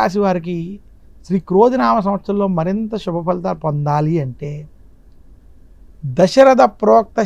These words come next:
శని స్తోత్రాన్ని పఠించుకోవాలి, నవగ్రహ పీడాహర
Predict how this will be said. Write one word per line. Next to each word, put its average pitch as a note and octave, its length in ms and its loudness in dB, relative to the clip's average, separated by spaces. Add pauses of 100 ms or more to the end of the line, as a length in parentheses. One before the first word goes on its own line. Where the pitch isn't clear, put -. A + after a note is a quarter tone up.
శని G#3 300 0
స్తోత్రాన్ని A#3+ 920 0
పఠించుకోవాలి, C#3 760 -8 (1800)
నవగ్రహ G#3+ 680 2 (220)
పీడాహర A#3 580 2